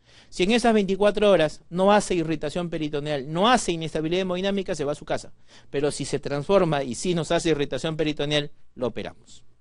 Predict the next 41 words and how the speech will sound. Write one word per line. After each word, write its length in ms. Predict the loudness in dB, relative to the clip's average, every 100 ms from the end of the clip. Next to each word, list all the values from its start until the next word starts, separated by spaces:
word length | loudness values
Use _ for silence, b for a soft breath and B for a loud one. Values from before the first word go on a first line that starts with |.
| _ _ b b b b
El 160 | -2 0
detalle 400 | 0 2 2 4
siempre 300 | 4 2 2
viene 320 | 2 2 -2
para 200 | -4 -4
el 120 | -4
que 100 | -4
es 100 | -6
indeterminado 800 | -4 -4 -2 -4 -2 -2 0 0 -2
o 140 | -4 -4
el 120 | -2
que 140 | -6
penetra 480 | -4 0 0 0 -2
la 80 | -2
aponeurosis 560 | -4 -8 -6 -8 -8
anterior. 380 | -10 -12 -16 -18 -20 -20 b b b
De 120 | 4 4
repente 420 | 6 2 2 0
sí 200 | 0 0
penetró 460 | 4 4 4 4
la 120 | 6 4
aponeurosis 580 | 2 2 4 4 4
anterior, 560 | 0 0 2 6 6 4 -8 -20 -4
pasó 400 | 4 4 6 4
por 160 | 6 6
el 100 | 4
oblicuo 380 | 2 0 0 2
mayor, 420 | 4 6 4 4
pasó 360 | -2 2 2
por 120 | 4 2
el 140 | 2
oblicuo 320 | 0 2 2
menor, 380 | 2 2 2 2
pasó 320 | -2 0 2
por 120 | 2
el 120 | 0 0
transverso, 580 | 4 10 10 10 2 b b -6
pero 160 | -2
ahí 100 | 0
se 140 | -2 -4
quedó. 280 | -2 -4